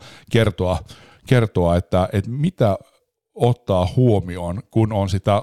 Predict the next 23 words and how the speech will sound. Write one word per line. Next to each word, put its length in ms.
ladattavaa 600
autoa 260
hankkiessa, 420
oli 120
se 80
ladattava 440
hybridi 420
tai 200
sähköauto, 760
niin, 300
niin 220
jos 220
sitä 180
aikoo 360
ladata 280
kotona, 560
niin 140
kannattaako 500
sitä 160
asiaa 320
vähän 180
pohtia 420
jo 200